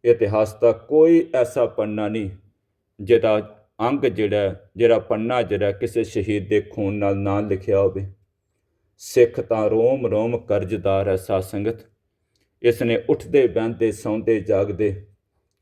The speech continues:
ਆਪਣੇ ਗੁਰੂ ਦਾ ਸ਼ੁਕਰ ਕਰਨਾ। ਅਗਰ ਉਹਨਾਂ ਮਹਾਨ ਸ਼ਹੀਦਾਂ ਨੇ ਕੁਰਬਾਨੀਆਂ ਨਾ ਦਿੱਤੀਆਂ ਹੁੰਦੀਆਂ, ਤੇ ਅੱਜ ਆਪਾਂ ਇਹ ਸਾਰੇ ਐਸ਼ੋ ਆਰਾਮ ਜਿਹੜੇ ਨੇ, ਉਹ ਨਾ ਮੰਨਦੇ,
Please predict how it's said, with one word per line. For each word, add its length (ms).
ਆਪਣੇ 340
ਗੁਰੂ 280
ਦਾ 140
ਸ਼ੁਕਰ 400
ਕਰਨਾ। 480
ਅਗਰ 340
ਉਹਨਾਂ 240
ਮਹਾਨ 440
ਸ਼ਹੀਦਾਂ 600
ਨੇ 120
ਕੁਰਬਾਨੀਆਂ 680
ਨਾ 220
ਦਿੱਤੀਆਂ 440
ਹੁੰਦੀਆਂ, 440
ਤੇ 180
ਅੱਜ 160
ਆਪਾਂ 340
ਇਹ 80
ਸਾਰੇ 440
ਐਸ਼ੋ 480
ਆਰਾਮ 420
ਜਿਹੜੇ 320
ਨੇ, 160
ਉਹ 120
ਨਾ 260
ਮੰਨਦੇ, 560